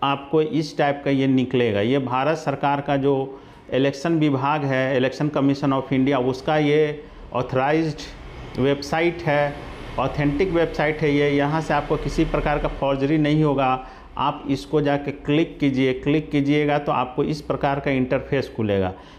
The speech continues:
Interface खुलेगा तो आप देखिएगा ऊपर में ही दिया हुआ है कि कितने कितने phase में election है। आप देख सकते हैं कि चु-, इसमें कुल सात चरणों के election का detail दिया गया है। आज तेरह तारीख है, देखिए तेरह तारीख को लाल घेरे में किया गया है।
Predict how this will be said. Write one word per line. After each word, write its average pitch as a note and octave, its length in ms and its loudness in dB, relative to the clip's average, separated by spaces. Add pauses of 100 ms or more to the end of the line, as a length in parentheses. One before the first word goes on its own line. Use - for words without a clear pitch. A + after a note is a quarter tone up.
(120)
Interface C#3+ 560 0
खुलेगा D#3+ 420 0
तो E3 120 -2
आप C#3+ 100 2
देखिएगा D3 460 0
ऊपर C#3 300 0
में C#3+ 160 2
ही D3+ 100 2
दिया C3+ 260 2
हुआ C#3 240 2
है C#3 80 0
कि C#3+ 140 -4
कितने C#3+ 380 0
कितने C#3+ 340 0
phase C#3+ 300 0
में C3+ 160 2
election A#2+ 460 0
है। G2+ 160 -2 (320)
आप B2 140 0
देख C#3+ 240 0
सकते - 340 -4
हैं D3+ 120 0
कि D#3 120 -6
चु-, C#3+ 200 -8
इसमें C#3+ 480 0 (400)
कुल E3 280 4 (120)
सात E3 480 -2
चरणों D3 340 2
के D#3 220 2 (220)
election C#3 400 0
का D3 120 -2
detail C3+ 400 0
दिया B2+ 260 2
गया A2 280 0
है। F#2 240 -6 (300)
आज C3 240 -2
तेरह D3+ 320 2
तारीख D3+ 380 0
है, D3 80 -2
देखिए C3 260 0
तेरह C#3+ 260 0
तारीख D3 320 0
को D3 60 0
लाल C3+ 260 2
घेरे C3 280 2
में C#3+ 180 2
किया C#3 220 0
गया C3+ 260 2
है। C#3+ 260 0